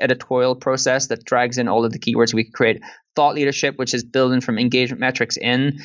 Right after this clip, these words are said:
and then just your product point of view, what, how you want people to think about your products within the market. And so that's worked really well. And then the other thing we've kind of built is this ability to look at a blog post that are fallen in traffic. So we call it the fallen stock index. And the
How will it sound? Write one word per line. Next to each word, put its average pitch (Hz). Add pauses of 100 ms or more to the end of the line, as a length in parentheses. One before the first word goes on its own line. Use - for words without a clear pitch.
(140)
and 127
then 127
just 135
your 135
product 123
point 110
of 107
view, 113
what, 101 (300)
how 135
you 139
want 131
people 120
to 117
think 120
about 117
your 95
products 107
within 107
the 98
market. 101 (460)
And 131
so 131 (400)
that's 151
worked -
really 143
well. 139
And 135
then 131
the 135
other 147
thing 147
we've 131
kind 127
of 117
built 127
is 123
this 113
ability 120
to 120
look 117
at 113 (320)
a -
blog 127
post 131
that 131
are 123
fallen 123
in 120
traffic. - (220)
So 127
we 123
call 127
it 110
the 113
fallen 120
stock 117
index. 131 (480)
And 123 (500)
the -